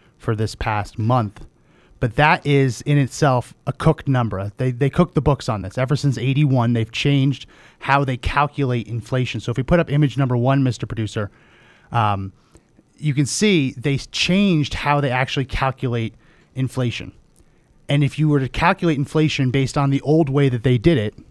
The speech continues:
pre-Reagan, um, it would be much higher. You, you, you'd see, I mean, that's the blue line on the screen. Our inflation level is higher than it was when Reagan took office. But they changed the way they calculate it. They changed the, they do substitutions,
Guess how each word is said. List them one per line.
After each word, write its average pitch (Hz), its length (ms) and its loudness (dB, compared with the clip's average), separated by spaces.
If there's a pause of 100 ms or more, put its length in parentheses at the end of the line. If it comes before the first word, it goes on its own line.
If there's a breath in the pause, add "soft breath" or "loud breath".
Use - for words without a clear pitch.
(360)
pre-Reagan, 120 680 0 (600 loud breath)
um, 104 440 0 (460)
it 160 100 4
would 156 120 4
be 160 80 4
much 135 180 0
higher. 131 240 -2
You, 104 220 -8
you, 127 180 -8
you'd 135 240 -6
see, 147 400 0
I 120 40 -4
mean, 139 180 -2
that's 147 180 -2
the - 80 -2
blue 151 240 4
line 135 280 2
on 117 100 0
the 120 80 -2
screen. 127 480 -2 (320 loud breath)
Our 139 160 4
inflation 147 440 0
level 120 240 0
is 120 160 -2
higher 151 460 2
than 127 160 -2
it 101 80 -6
was 107 460 -4 (320)
when 123 200 0
Reagan 120 340 -2
took 123 180 -2
office. - 400 -2 (1120 soft breath)
But 170 140 2
they 165 80 2
changed 185 400 2
the 160 80 4
way 139 140 2
they 123 120 -2
calculate 117 480 -4
it. 127 80 -4
They 131 80 0
changed 131 400 -2
the, 143 60 -4
they 139 200 -2
do 139 140 -2
substitutions, 127 1040 -2